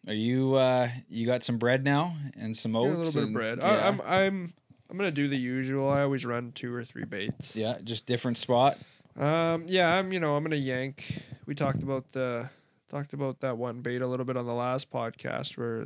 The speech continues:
Speaker 2: that guy set up sort of beside us. So,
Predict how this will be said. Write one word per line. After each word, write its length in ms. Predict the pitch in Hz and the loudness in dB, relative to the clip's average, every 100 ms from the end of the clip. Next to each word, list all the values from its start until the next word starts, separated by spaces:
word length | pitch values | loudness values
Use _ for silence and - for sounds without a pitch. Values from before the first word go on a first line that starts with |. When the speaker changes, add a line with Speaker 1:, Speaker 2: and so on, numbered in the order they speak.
| - | -4
Speaker 2:
that 160 | 123 | -4
guy 180 | 127 117 | -2 -4
set 240 | - 127 123 | -2 -2 -2
up 160 | 113 _ _ | -4 _ _
sort 240 | - 131 | -4 -4
of 60 | 127 | -2
beside 380 | 123 - 120 120 | -4 -4 -4 -2
us. 160 | 120 143 | -4 -6
So, 360 | - 131 127 | -6 -4 -4